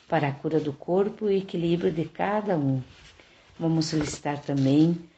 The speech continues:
o auxílio e proteção a todos os trabalhos do mundo físico e espiritual,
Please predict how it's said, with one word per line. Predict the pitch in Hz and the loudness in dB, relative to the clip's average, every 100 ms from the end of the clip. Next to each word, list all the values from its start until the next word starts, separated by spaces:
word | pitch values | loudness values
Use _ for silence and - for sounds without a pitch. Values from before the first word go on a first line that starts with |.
| _ _ | _ _
o | - 160 | -2 2
auxílio | 156 - - 202 226 | 2 0 0 2 2
e | 226 | 0
proteção | 196 190 185 - 170 165 175 - | -2 -2 -4 0 2 2 0 -4
a | |
todos | 165 - 254 262 220 | -10 -2 2 2 0
os | 208 | -6
trabalhos | - 196 165 151 151 143 | -8 -4 0 2 0 -2
do | 151 156 | -4 -2
mundo | 151 147 | 0 0
físico | 135 - 175 202 196 220 | -4 -8 -4 -4 -6 -8
e | |
espiritual, | 190 - 190 196 - 156 147 147 | -10 -10 -10 -10 -6 -4 -4 -8